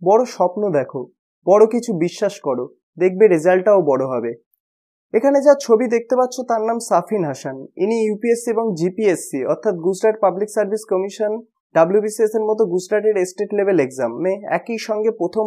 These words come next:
প্রয়াসে ক্র্যাক করেন। ইউপিএসসি এর র্যাঙ্ক ছিল ফাইভ সেভেন্টি এবং জিপিএসসি তে র্যাঙ্ক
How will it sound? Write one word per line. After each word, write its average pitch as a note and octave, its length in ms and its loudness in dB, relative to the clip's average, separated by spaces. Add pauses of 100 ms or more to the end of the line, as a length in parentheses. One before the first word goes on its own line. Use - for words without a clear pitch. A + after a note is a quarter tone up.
প্রয়াসে G3 440 4 (140)
ক্র্যাক D#3+ 220 0 (120)
করেন। A#2 220 -2 (640)
ইউপিএসসি A#3+ 520 -2
এর A#3+ 120 0
র্যাঙ্ক F#3+ 180 2 (100)
ছিল A3 160 0 (320)
ফাইভ G3+ 160 6 (120)
সেভেন্টি A3+ 360 0
এবং A3 120 2 (120)
জিপিএসসি G#3 520 -2
তে A3 100 4
র্যাঙ্ক F#3+ 240 2